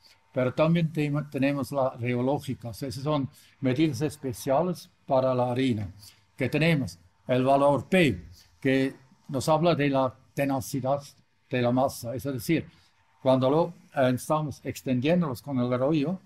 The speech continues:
con el rodillo, cuánta resistencia nos pone y cuando lo soltamos, con qué elasticidad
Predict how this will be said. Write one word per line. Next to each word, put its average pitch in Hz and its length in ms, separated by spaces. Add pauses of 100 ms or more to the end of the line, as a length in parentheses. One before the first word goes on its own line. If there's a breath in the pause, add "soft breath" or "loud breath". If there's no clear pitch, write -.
(520)
con 120 160
el 120 160
rodillo, 165 480 (480 soft breath)
cuánta 175 440
resistencia 156 680
nos 131 220
pone 170 300
y 160 100
cuando 143 340
lo 143 80
soltamos, 160 680 (240 loud breath)
con 131 200
qué 160 160
elasticidad 151 880